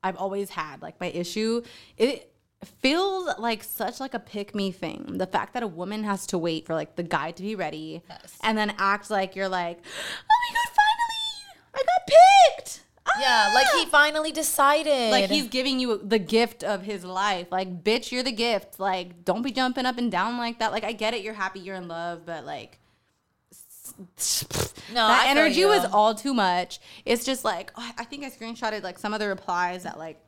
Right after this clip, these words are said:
Speaker 1: worded it so perfectly of, like, what my thoughts always are. So it's like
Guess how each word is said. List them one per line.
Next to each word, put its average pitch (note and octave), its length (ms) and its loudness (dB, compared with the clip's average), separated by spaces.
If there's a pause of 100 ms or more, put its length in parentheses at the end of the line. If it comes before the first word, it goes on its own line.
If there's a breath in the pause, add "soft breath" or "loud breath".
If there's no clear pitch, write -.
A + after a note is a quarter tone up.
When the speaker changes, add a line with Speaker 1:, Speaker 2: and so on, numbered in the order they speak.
(120)
Speaker 1:
worded G#3+ 380 -2
it A#3 200 -4
so F#3+ 600 -4 (120)
perfectly F3 600 -8
of, E3 100 -4
like, D#3+ 220 -10 (260 soft breath)
what F#3 160 0
my F3+ 140 -4
thoughts E3 440 -8 (120)
always E3+ 360 -2
are. C2+ 360 -8
So F3+ 200 -2
it's F#3 200 0
like D#3+ 480 -4